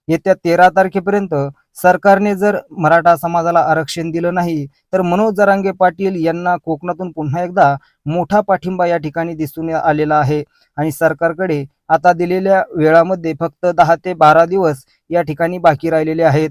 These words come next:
आणि या टायमात सरकारने लवकरात लवकर सगळे सोयऱ्याच्या कायद्याची अंमलबजावणी करावी या ठिकाणी,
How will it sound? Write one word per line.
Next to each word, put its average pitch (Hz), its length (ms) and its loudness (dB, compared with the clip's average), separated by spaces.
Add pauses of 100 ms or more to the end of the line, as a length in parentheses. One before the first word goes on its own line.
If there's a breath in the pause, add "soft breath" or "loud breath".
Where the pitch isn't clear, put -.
(340)
आणि 165 220 0
या 175 140 8 (280)
टायमात 165 360 4 (300)
सरकारने 180 540 0
लवकरात 170 460 0
लवकर 156 420 -2 (420)
सगळे 170 300 0
सोयऱ्याच्या 190 500 0
कायद्याची 170 540 0
अंमलबजावणी 160 680 -2
करावी 170 460 0 (440)
या 165 120 2
ठिकाणी, 175 420 -4